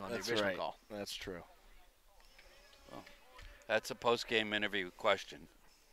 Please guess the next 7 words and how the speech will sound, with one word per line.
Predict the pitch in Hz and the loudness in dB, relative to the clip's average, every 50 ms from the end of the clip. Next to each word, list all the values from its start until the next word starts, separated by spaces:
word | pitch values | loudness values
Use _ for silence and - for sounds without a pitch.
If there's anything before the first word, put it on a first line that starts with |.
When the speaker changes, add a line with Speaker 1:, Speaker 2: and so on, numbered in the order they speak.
| - - - - - - - - - - - - - - - - | -20 -20 -20 -20 -20 -20 -20 -20 -20 -20 -20 -20 -20 -20 -8 0
Speaker 2:
Runner | 113 113 139 160 170 165 | 6 10 12 12 12 12
on | 170 170 170 170 170 | 12 12 12 12 12
second. | - - - - - 185 185 180 - 202 208 - - - - - | 12 8 6 12 12 12 12 12 12 8 6 6 0 -14 -16 -10
Here's | - 104 127 180 220 240 185 185 | 0 10 12 12 12 12 12 12
a | |
bunt | 151 127 156 151 165 196 202 160 | 12 12 12 12 12 12 12 12
up | 175 185 190 | 12 12 12